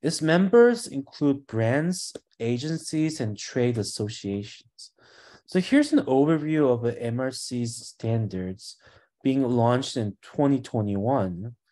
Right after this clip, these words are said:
First, there's a definition,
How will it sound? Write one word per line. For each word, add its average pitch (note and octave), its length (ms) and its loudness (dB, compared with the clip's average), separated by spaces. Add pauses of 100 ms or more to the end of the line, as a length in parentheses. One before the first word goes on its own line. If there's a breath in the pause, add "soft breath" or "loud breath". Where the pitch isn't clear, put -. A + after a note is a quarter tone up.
(1300)
First, F#3 680 4 (480)
there's F3 240 6
a A3 60 0
definition, C#3 1120 -2